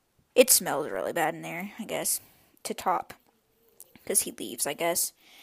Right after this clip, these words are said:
And Lindsay's eyes are bloodshot, and she has, like, a surgical mask hanging from her right ear, and she's like, "His blood sugar's high. Our best guess is late-stage cancer, maybe pancreatic with type two diabetes.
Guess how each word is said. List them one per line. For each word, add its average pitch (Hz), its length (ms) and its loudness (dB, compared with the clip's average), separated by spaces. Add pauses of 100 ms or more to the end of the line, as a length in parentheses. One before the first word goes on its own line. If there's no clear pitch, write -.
(320)
And 208 220 0
Lindsay's 254 480 2
eyes 196 260 6
are 180 80 0
bloodshot, 175 760 2
and 175 260 -8
she - 140 -4
has, 202 180 -2
like, 190 220 -2
a 180 40 -4
surgical 202 540 -2
mask 202 360 0
hanging 196 300 -8
from 185 260 -8
her 190 260 -8 (360)
right 190 340 2
ear, 143 360 -4 (140)
and 202 160 -2
she's 196 260 -4
like, 175 380 -2 (640)
"His 208 180 -2
blood 214 280 6
sugar's 196 360 0
high. 165 420 2
Our 202 120 4
best 208 280 4
guess 220 220 2
is 208 220 -6
late-stage 190 520 0
cancer, 208 400 -4
maybe 196 360 -4
pancreatic 202 720 0
with 185 100 -4
type 180 240 -2
two 202 140 -6
diabetes. 180 640 -2